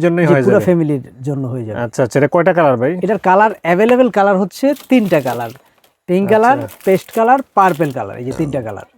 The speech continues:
Speaker 1: তিনটি কালার?
Speaker 2: জি।
Speaker 1: আচ্ছা, আচ্ছা, এটার প্রাইস কত ভাই?
Speaker 2: এটার প্রাইস হচ্ছে only পাঁচচল্লিশ টাকা মাত্র।
Speaker 1: মাত্র পাঁচচল্লিশ
Speaker 2: জি,
Speaker 1: টাকায়?
Speaker 2: জি, জি।
Speaker 1: এত বড় ব্রাশ হোল্ডারটি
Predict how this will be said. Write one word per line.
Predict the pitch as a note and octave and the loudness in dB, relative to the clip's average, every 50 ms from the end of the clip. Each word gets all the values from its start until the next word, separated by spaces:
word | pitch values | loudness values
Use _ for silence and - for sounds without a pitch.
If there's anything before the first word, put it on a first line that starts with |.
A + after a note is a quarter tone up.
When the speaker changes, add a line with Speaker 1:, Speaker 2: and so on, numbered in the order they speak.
| E3+ - - | -20 -2 0
Speaker 1:
তিনটি | F#3+ F#3 F3+ D#3+ F#3+ F3+ D#3+ | 0 2 2 2 2 2 2
কালার? | D#3+ C3 A#2 G#2 F#2+ F2 E2+ _ - A#2+ | 2 2 0 -2 -6 -10 -16 _ -14 -12
Speaker 2:
জি। | C3+ A#2+ - _ _ - B2 A2+ | -12 -12 -12 _ _ -12 -12 -12
Speaker 1:
আচ্ছা, | G#2 - - A#2 G#2 | -12 -10 -10 -10 -10
আচ্ছা, | G2 - - A#2 A2+ - - C#3+ | -10 -8 -6 -4 -4 -4 -2 0
এটার | C#3+ D3+ D3 D3+ | 0 0 2 2
প্রাইস | F3 F3+ - - - | 2 0 0 0 -2
কত | D#3 B2+ C3+ A#2+ | -2 0 0 -2
ভাই? | C3+ F4 | -2 0
Speaker 2:
এটার | A#3+ G3 F3+ - - | 0 0 0 0 2
প্রাইস | G3+ F#3 F#3+ G#3 F#3 A3 A#3+ | 2 2 2 2 2 2 0
হচ্ছে | - - - C#4 C4+ C4+ - F#3 F#3 | 0 0 0 2 2 2 2 0 -2
only | F#3+ G3+ G#3+ A3 A#3+ C4+ E4 F4 - - - - - _ _ _ _ _ _ _ _ | -2 -2 -2 -2 -2 -2 -2 -4 -6 -12 -16 -18 -18 _ _ _ _ _ _ _ _
পাঁচচল্লিশ | G3+ F#3+ - - G3+ F3+ D#3+ C#3+ - E3 | -2 -2 0 0 0 0 0 0 -4 -6
টাকা | C#3 A#2+ B2 C3+ | -6 -6 -6 -8
মাত্র। | B2 - _ - - - B2+ | -10 -10 _ -16 -10 -4 -2
Speaker 1:
মাত্র | C#3+ C#3 - E3+ D3+ | -2 0 0 0 0
পাঁচচল্লিশ | F3 - - - E3 E3+ D3 | 0 -2 -2 -2 -2 -2 -2
Speaker 2:
জি, | B2+ C#3+ E3+ | 0 0 0
Speaker 1:
টাকায়? | C3+ C3 A#2+ A2 | 0 2 0 0
Speaker 2:
জি, | - - G#2+ | -2 -4 -4
জি। | C#3+ C#3+ | -4 -4
Speaker 1:
এত | C#3 D3+ D3+ C#3+ | -2 -2 0 0
বড় | D#3 D3+ D3+ C#3 | 2 0 2 2
ব্রাশ | C#3+ C#3+ C#3+ - - | 2 2 0 0 -2
হোল্ডারটি | D3+ D3+ D#3 D3 - | -2 -2 -2 -2 -2